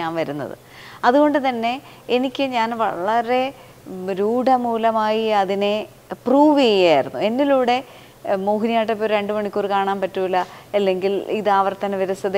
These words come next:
ഉണ്ടാക്കുന്നു എൻ-, എന്നൊക്കെ ഉള്ളതിനൊരു ഉത്തരം പറയേണ്ട ബാധ്യത എനിക്കുണ്ട്. അപ്പോ അത്, അതൊരു, ഇന്നിപ്പോ ഒത്തിരി മോഹിനിയാട്ട നർത്തകിമാർ, മോഹിനിയാട്ട നർത്തകിമാരാകാൻ ആഗ്രഹിക്കുന്നവർ,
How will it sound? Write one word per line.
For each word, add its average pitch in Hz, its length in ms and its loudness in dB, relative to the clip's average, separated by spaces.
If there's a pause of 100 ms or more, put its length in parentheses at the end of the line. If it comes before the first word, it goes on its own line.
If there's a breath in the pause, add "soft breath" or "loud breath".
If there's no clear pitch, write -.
ഉണ്ടാക്കുന്നു 180 420 -2 (120)
എൻ-, 247 260 -8
എന്നൊക്കെ 269 720 -6
ഉള്ളതിനൊരു 233 560 -2
ഉത്തരം 262 480 -2
പറയേണ്ട 214 520 0
ബാധ്യത 185 540 0 (120)
എനിക്കുണ്ട്. 151 380 -2 (680 loud breath)
അപ്പോ 247 200 0 (280)
അത്, 214 260 -4
അതൊരു, 254 320 0 (240)
ഇന്നിപ്പോ 294 360 -2 (100)
ഒത്തിരി 302 460 -2 (280)
മോഹിനിയാട്ട 254 440 0 (640)
നർത്തകിമാർ, 240 640 2
മോഹിനിയാട്ട 285 360 -2 (100)
നർത്തകിമാരാകാൻ 262 1000 0
ആഗ്രഹിക്കുന്നവർ, 262 680 0